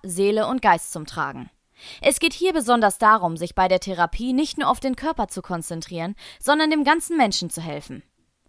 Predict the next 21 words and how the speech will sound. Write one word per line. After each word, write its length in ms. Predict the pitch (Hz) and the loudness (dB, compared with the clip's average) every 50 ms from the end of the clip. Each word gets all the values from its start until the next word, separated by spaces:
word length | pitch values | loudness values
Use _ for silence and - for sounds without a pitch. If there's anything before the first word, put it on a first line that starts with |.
| _ - - - - - - | _ -20 -20 -20 -8 -2 0
Die 100 | 285 247 | 0 2
Seele 300 | 220 330 359 370 359 320 | 4 4 4 4 4 2
und 120 | 269 262 | 2 0
der 120 | 240 220 - | 0 2 4
Geist 320 | 208 208 220 254 - - | 4 4 4 4 2 -2
sollen 220 | 233 214 202 202 | -2 -2 -2 -2
also 260 | - 151 196 185 202 185 | -2 -2 -2 -2 0 0
bei 120 | 196 185 | 2 2
der 80 | 190 175 | 2 2
Behandlung 500 | 180 170 170 196 220 240 220 220 214 214 | 0 -2 -2 -4 -4 -4 -4 -4 -4 -4
nicht 240 | 233 277 - - - | -4 -4 -6 -4 -4
außen 260 | 185 214 - 240 233 | -2 -2 -2 -4 -4
vor 240 | - - 226 185 - | 0 2 2 2 2
gelassen 400 | 165 160 151 156 - 170 160 151 | 0 -2 -4 -6 -6 -8 -10 -10
werden. 320 | 156 147 147 139 104 - _ _ _ _ _ _ _ _ _ _ _ _ - - - - - | -10 -10 -10 -10 -12 -16 _ _ _ _ _ _ _ _ _ _ _ _ -20 -20 -14 -4 2
Die 120 | - 262 | 4 4
anthroposophische 760 | 311 339 - - 302 - 311 269 262 294 262 311 311 - 277 240 | 4 4 2 -4 -4 -4 -2 0 0 0 0 -2 -4 -4 -4 -4
Medizin 640 | 214 185 185 180 - - - 247 262 277 294 277 - - | -4 -4 -4 -4 -4 -2 -2 0 0 -2 -2 -4 -6 -6
ist 160 | 254 - - | -6 -2 -2
eine 220 | - 214 220 220 | 0 -2 -2 -4
Komplementärmedizin. 1300 | - - 214 196 196 220 226 240 233 - 247 208 170 160 156 151 156 156 - - - 156 127 143 170 | -6 -6 -6 -4 -4 -2 -2 -2 -2 -2 -2 -2 -2 -4 -6 -8 -10 -10 -8 -8 -8 -10 -12 -16 -18